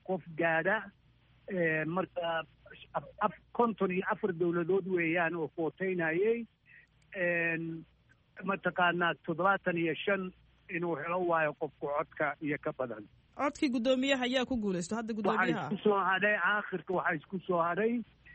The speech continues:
Speaker 1: en, Musa Faki nin la yidhaah oo Chad ka socda, wasiiru khaarijiga Chad, iyo Aamine Maxamed oo ka socota, en, waddanka Kenya. Markaana wa-, waxaa,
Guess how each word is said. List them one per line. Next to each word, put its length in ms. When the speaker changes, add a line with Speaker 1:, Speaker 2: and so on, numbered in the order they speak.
Speaker 1:
en, 460
Musa 380
Faki 500
nin 220
la 80
yidhaah 340
oo 200
Chad 340
ka 120
socda, 320
wasiiru 360
khaarijiga 640
Chad, 240
iyo 340
Aamine 400
Maxamed 540
oo 300
ka 180
socota, 640
en, 560
waddanka 560
Kenya. 440
Markaana 600
wa-, 280
waxaa, 520